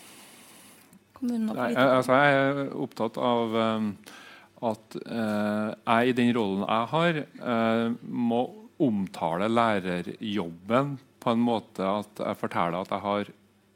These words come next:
Speaker 2: tillit til lærerne våre.
Speaker 1: Mm.
Speaker 2: Eh, det har jeg lagt vekt på hele veien. Ehm, og, ehm, det tror jeg jo,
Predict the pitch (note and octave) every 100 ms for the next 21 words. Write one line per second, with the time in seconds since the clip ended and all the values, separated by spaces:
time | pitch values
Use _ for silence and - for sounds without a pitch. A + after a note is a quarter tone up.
0 | _ - C3+ F#2+ F2 - G#2 G2 D#2+ E2
1 | E2 A2+ - - - C4 A#3+ G3 G3 -
2 | _ B2+ A#2 A2 G2+ A#2 A2+ G2+ G#2+ G2+
3 | - G#2 F2+ E2 G2+ B2 - - - -
4 | A#2+ A#2 A#2 A#2 A2+ A2 G#2+ A2 - -
5 | - B2 A#2 A#2+ B2 B2 - - - -
6 | B2+ B2 A#2 A#2 A2+ A2 G#2+ G#2 A#2+ C#3+
7 | E3+ A2+ A#2+